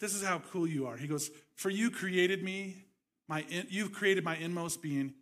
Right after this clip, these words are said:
You knit me together in my mother's womb, and I praise you because I'm fearfully and wonderfully made. Your works are wonderful. I know that full well."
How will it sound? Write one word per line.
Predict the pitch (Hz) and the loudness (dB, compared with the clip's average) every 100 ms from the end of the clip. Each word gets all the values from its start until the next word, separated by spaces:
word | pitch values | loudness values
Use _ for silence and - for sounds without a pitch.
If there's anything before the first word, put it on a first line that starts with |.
| _ | _
You | 170 185 | -4 -2
knit | 190 | -2
me | 196 180 | -2 0
together | 170 170 165 | 4 4 2
in | 160 | 0
my | 147 | 0
mother's | 151 160 160 143 | 0 -2 -2 -2
womb, | 147 139 - | -2 -2 -4
and | 147 | -4
I | 147 | -4
praise | 135 - 151 151 | -4 -4 -2 -2
you | 131 120 | -2 -8
because | 131 131 123 131 | -8 -10 -12 -12
I'm | 123 | -14
fearfully | 117 147 143 - 147 147 135 | -10 -8 -8 -8 -10 -10 -10
and | 120 | -8
wonderfully | 135 139 135 131 | -4 -4 -4 -8
made. | 123 110 107 _ _ _ _ _ _ _ | -8 -10 -16 _ _ _ _ _ _ _
Your | 135 175 196 | 0 2 2
works | 185 190 190 - | 2 0 -2 -4
are | 147 | -4
wonderful. | 131 156 160 151 165 147 - _ - - - _ - | -2 -2 -2 -4 -4 -6 -8 _ -20 -20 -20 _ -6
I | 202 | -4
know | 196 165 156 | 0 2 2
that | 151 131 - | 0 -4 -6
full | - - 170 | -12 -6 -2
well." | 156 127 107 110 | -2 -2 -6 -10